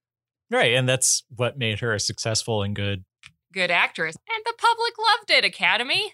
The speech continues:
Speaker 1: Yeah, i-, it's, we're, we're probably gonna have some s-, very special episodes about the censorship and, and the different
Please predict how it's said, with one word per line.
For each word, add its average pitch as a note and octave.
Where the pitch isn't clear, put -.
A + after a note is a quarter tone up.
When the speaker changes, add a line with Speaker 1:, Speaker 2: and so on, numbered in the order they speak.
Speaker 1:
Yeah, B2+
i-, E3
it's, -
we're, D3
we're E3
probably A#3+
gonna F#3+
have D#3+
some D#3
s-, C#3+
very C3
special C3+
episodes G#2+
about A2+
the A2+
censorship D3
and, A2+
and A#2
the G#2+
different A2+